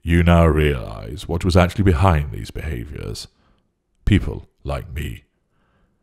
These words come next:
Over and over again, I saw questions and tales which had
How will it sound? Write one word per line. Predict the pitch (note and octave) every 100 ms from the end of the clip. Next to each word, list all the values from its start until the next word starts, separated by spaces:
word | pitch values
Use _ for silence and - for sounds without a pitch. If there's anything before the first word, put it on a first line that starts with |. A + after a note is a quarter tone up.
| _ _ -
Over | G2+ G2+ G2+ G2+ G2+ - -
and | G#2
over | A2+ B2 A#2 A#2
again, | - D2 - A#1+ - _ -
I | G2+
saw | A#2 C#3 A#2+
questions | E3 E3 - D#3+ D3
and | C3+ B2+
tales | - G2 C#2 G#1+ C2+
which | E2
had | F#2+